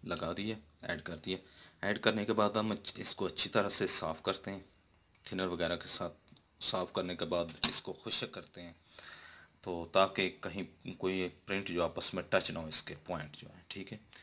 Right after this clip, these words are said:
अच्छी तरह से चेक करने के बाद अब हम इसको पावर देते हैं,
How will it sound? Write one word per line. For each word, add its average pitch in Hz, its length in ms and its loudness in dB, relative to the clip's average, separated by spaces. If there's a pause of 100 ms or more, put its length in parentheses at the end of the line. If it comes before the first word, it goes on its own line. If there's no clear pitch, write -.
(280)
अच्छी - 240 2
तरह 95 200 2
से 92 120 0
चेक - 240 0
करने 87 240 -2
के - 100 -10
बाद 85 340 -2 (100)
अब 107 200 2
हम 98 120 4
इसको - 260 0
पावर 101 320 2
देते 104 260 0
हैं, 101 160 -6